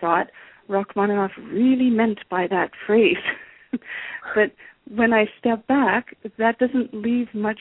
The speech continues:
role for my own creativity. I mean, there may be a hundred different ways that we can express, um, a, a Beethoven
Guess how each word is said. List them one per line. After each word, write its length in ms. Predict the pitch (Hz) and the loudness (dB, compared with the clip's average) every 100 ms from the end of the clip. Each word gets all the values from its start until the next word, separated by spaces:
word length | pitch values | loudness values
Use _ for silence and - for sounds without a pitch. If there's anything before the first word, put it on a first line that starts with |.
| - | -6
role 260 | 202 190 202 - | -2 -2 -4 -6
for 100 | 190 | -4
my 540 | 190 185 185 185 196 | -2 -2 2 2 2
own 260 | 185 175 175 | -2 -4 -8
creativity. 840 | - - 175 170 - 254 240 147 160 | -8 -6 -4 -4 -4 -2 0 -2 -4
I 40 | |
mean, 220 | 185 185 | -6 -4
there 160 | 196 196 | -2 -2
may 180 | 190 175 | -2 -4
be 260 | 180 175 - - - - | -4 -6 -8 -18 -18 -14
a 80 | |
hundred 380 | 180 196 190 180 | -4 -2 0 0
different 400 | 180 - 180 - | -2 -2 -6 -6
ways 340 | 175 175 185 175 - | 0 2 2 0 -4
that 180 | 170 165 _ - - - - | -4 -4 _ -20 -20 -18 -10
we 120 | 180 | -8
can 220 | - 180 | -6 -6
express, 520 | 170 - - - 170 170 - | -6 -8 -8 -2 0 -2 -4
um, 440 | 175 160 151 170 - _ _ _ _ _ _ - _ - | -2 0 -2 -8 -14 _ _ _ _ _ _ -20 _ -6
a, 240 | 180 175 - 185 | -4 -4 -6 -4
a 160 | 175 | -4
Beethoven 840 | 170 185 190 190 180 175 165 160 | 0 0 2 0 0 -2 -4 -6